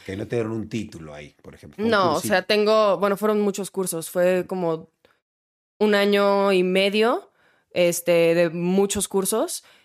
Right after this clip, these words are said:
Speaker 2: Em,
Speaker 1: ¿Qué cursos, por ejemplo?
Speaker 2: por ejemplo, tomé comedia musical,
Speaker 1: Ah.
Speaker 2: eh, clases de canto, de danza, de
Speaker 1: Ujú.
Speaker 2: diferentes disciplinas, ballet, jazz, contemporáneo,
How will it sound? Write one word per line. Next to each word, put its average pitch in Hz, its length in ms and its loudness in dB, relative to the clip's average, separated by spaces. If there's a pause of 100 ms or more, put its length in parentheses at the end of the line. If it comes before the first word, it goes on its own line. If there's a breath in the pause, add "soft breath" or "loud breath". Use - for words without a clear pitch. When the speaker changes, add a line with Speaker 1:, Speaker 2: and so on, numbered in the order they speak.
(180 soft breath)
Speaker 2:
Em, 170 960 0 (180)
Speaker 1:
¿Qué 107 140 -8
cursos, 101 380 -10
por - 140 -20
ejemplo? 78 340 -20 (220)
Speaker 2:
por 190 160 2
ejemplo, 196 640 0
tomé 180 240 0
comedia 185 300 0
musical, 185 880 -2
Speaker 1:
Ah. 170 300 -12
Speaker 2:
eh, 175 380 2 (320)
clases 175 260 0
de 160 140 -2
canto, 185 320 0
de 170 100 4
danza, 175 440 2
de 165 100 0
Speaker 1:
Ujú. 160 120 -12
Speaker 2:
diferentes 175 400 -4
disciplinas, 175 600 -2
ballet, 165 260 -4
jazz, 165 260 -4
contemporáneo, 165 680 -4